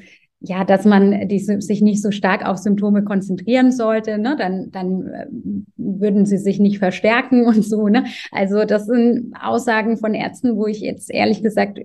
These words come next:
überhaupt kein Verständnis mehr zeigen kann. Und, und im Gespräch mit anderen Betroffenen, im Austausch höre ich immer wieder, also das ist, das geht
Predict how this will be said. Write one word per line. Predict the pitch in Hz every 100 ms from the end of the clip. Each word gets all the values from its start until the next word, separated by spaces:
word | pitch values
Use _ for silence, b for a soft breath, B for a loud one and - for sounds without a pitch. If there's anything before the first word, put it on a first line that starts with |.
| - -
überhaupt | 220 220 202 202
kein | 233 214
Verständnis | 208 - 202 190 196 196
mehr | 185 185
zeigen | - 202 262 240
kann. | 214 202 208
Und, | - 196 202 B B B B
und | _ - 202 202
im | 208 190
Gespräch | 202 202 196 214
mit | 208
anderen | 190 202 214
Betroffenen, | 202 202 190 196 196 190 190
im | 202
Austausch | 202 180 185 196 185 - b b
höre | 202 202
ich | 208 202
immer | 202 196 190 185
wieder, | 196 190 190 - _ -
also | 208 196 190
das | 190 -
ist, | - 202 - -
das | 196 196 -
geht | 220 220 214 -